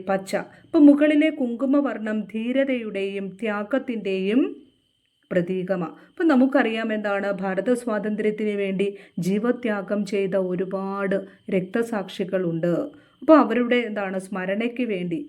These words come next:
ഒപ്പം എന്താണ് അവരുടെ ധീരതയെയും ത്യാഗത്തെയുമാണ് ഈ കുങ്കുമവർണം സൂചിപ്പിക്കുക. ഇപ്പം നടുക്കുള്ള വെള്ള സത്യത്തിൻ്റെയും സമാധാനത്തിൻ്റെയും പ്രതീകമാണ്. താഴെ പച്ച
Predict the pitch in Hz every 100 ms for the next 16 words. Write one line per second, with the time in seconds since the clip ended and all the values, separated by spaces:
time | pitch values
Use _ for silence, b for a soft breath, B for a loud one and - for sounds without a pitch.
0 | B - 233 269 262 226 214 202 185 196
1 | 196 190 202 202 220 214 202 196 190 190
2 | 208 185 185 226 226 208 202 202 180 170
3 | 208 349 381 B - 220 220 190 185 202
4 | 220 214 180 175 196 294 - B - 190
5 | 175 180 185 175 165 170 - b b -
6 | 330 294 247 254 262 226 208 190 175 185
7 | 180 - _ - 208 180 180 233 226 190
8 | 180 175 175 175 175 185 180 214 214 233
9 | 196 190 196 180 175 180 214 339 B B
10 | - 180 180 185 185 214 175 170 185 285
11 | 339 B _ 202 196 190 175 175 - 196
12 | 190